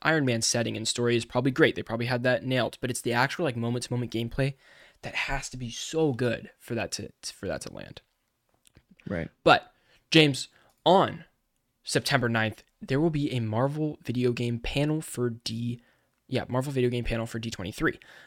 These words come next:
Speaker 1: Uh, and we're gonna see
Speaker 2: Mm-hmm.
Speaker 1: the future of Disney and Marvel video games, so we should get a little update there on new games, um, coming. Like, s-, we have a rumored Black Panther game in development right now. We have a ru-,
Speaker 2: Yep.
Speaker 1: there's another rumored Iron Man game in development right now that we talked about.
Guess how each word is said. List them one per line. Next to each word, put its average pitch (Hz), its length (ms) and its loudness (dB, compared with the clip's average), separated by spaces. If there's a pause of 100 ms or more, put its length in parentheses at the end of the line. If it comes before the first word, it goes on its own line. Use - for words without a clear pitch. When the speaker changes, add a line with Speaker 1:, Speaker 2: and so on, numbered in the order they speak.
(120)
Speaker 1:
Uh, 127 40 -2
and 113 400 2
we're 117 60 0
gonna 117 140 2
see 123 200 2
Speaker 2:
Mm-hmm. 101 80 -4
Speaker 1:
the 110 100 -8
future 117 380 0
of 107 80 -4
Disney 110 340 -2
and 120 180 2
Marvel 117 260 2
video 110 260 -2
games, 104 260 -6
so - 100 -6
we - 60 -2
should - 240 0
get 185 80 -2
a 180 40 -2
little 175 160 -4
update 135 380 -2
there 127 240 2
on 117 240 -2
new 147 220 6
games, 113 440 2 (300)
um, 117 220 -2
coming. 110 380 -2
Like, 107 240 -4
s-, - 200 -4
we 123 120 -2
have 107 180 -4
a 95 60 -6
rumored 110 300 -6
Black 69 220 -8
Panther 127 300 -4
game 123 180 0
in 117 60 0
development 107 400 -2
right 113 140 -4
now. 113 160 -4
We 110 60 -4
have 110 80 -8
a 113 40 -10
ru-, 226 160 0 (220)
Speaker 2:
Yep. 123 80 0
Speaker 1:
there's 147 160 8
another 143 300 8
rumored 113 300 2
Iron 95 220 2
Man 98 160 -6
game 85 180 -4
in 78 80 -8
development 64 380 -6
right - 140 -8
now 104 100 -6
that 110 100 -6
we 107 80 -6
talked - 280 -10
about. 104 260 -6